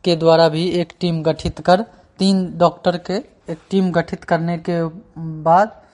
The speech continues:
यहाँ से मेडिकल फिटनेस का सर्टिफिकेट बनाया जाता है।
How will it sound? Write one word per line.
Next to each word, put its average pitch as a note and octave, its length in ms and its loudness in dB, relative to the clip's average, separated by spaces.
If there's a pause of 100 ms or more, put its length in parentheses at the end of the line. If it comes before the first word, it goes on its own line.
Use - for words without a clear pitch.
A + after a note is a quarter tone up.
(640)
यहाँ E3 260 2
से G#3 220 -6
मेडिकल F3 440 -2
फिटनेस F3 520 -8
का G#3 120 -2
सर्टिफिकेट F#3 680 -4
बनाया D3+ 300 -4
जाता C3 320 -6
है। C#3 300 -12